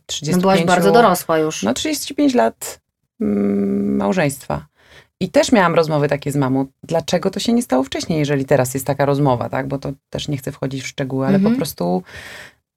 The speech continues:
Speaker 1: wszyscy, wszystkie kobiety, mam wrażenie, noszą w sobie jakiś taki rys kulturowo-społeczny, uwarunkowania pewnego, które stwierdza, że trzeba zostać w rodzinie, bo się już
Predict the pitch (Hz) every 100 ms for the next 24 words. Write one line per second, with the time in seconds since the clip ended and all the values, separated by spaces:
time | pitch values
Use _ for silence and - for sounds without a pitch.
0 | _ _ _ - 247 247 - 254 240 254
1 | 254 277 247 196 190 180 175 165 170 175
2 | 185 190 196 185 - 165 165 156 - 160
3 | - 160 160 156 - - 160 156 160 147
4 | 151 - 151 151 151 160 151 156 - _
5 | - 165 165 160 156 160 147 151 151 147
6 | 147 156 151 147 151 156 - 151 147 -
7 | 151 147 147 143 - 170 156 151 - -
8 | 165 - 147 139 147 139 139 147 135 131
9 | 156 151 147